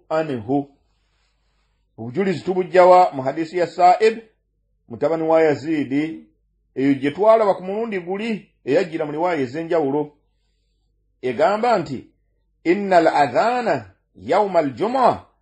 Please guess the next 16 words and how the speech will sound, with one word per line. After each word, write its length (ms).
كان 360
أوله 800
حين 540
يجلس 800
الإمام." 760
"حين 300
يجلس 640
الإمام 920
يوم 420
الجمعة 840
على 240
المنبر." 800
Jjukira 400
oli 100
waggulu 360
akugambye, 680